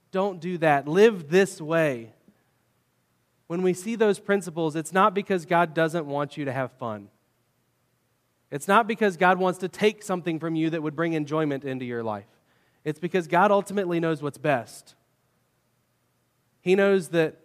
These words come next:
men, that loving your wife and only your wife is the way that it works best.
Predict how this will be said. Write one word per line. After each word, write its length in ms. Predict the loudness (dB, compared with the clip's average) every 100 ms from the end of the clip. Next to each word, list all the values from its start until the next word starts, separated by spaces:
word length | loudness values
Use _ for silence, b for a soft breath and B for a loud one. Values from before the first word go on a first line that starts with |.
| _ _ _
men, 300 | 0 2 2
that 120 | 0
loving 360 | 4 4 4 0
your 160 | 0 4
wife 300 | 4 4 0
and 80 |
only 260 | -2 0 0
your 160 | 0 2
wife 480 | 4 4 0 -10 _ _ _ _ _ _ _ _ _
is 80 | -8
the 80 |
way 160 | 2 4
that 140 | 4
it 80 | 0
works 300 | 2 0 -2
best. 640 | -2 0 0 -4 -18 -20